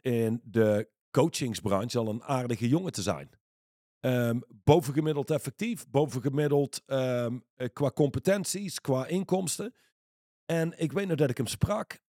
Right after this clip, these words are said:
En hij vroeg feitelijk waar, waar bevond ik me. Ik begon daar mooi over te vertellen. Daaraan merkte ik al,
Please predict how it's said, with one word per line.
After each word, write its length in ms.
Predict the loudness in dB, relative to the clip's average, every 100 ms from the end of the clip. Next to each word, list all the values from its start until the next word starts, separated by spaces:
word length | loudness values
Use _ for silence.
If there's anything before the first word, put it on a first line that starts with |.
| _ _
En 500 | -4 0 0 0 -4 -8 _
hij 140 | -2 -2
vroeg 240 | 2 0 0 _
feitelijk 400 | 0 0 2 2
waar, 180 | 4 2 0
waar 200 | 0 0
bevond 320 | 0 -2 -2
ik 80 | -6
me. 80 | -6
Ik 100 | -2
begon 200 | 0 2
daar 120 | 0
mooi 260 | 0 2
over 200 | 2 2
te 100 | -2
vertellen. 380 | -4 -2 -2 -4 -16 _ _ _
Daaraan 500 | -2 0 -2 -2 -2
merkte 360 | -2 -2 -2 -2
ik 140 | 0
al, 320 | -2 -2 -8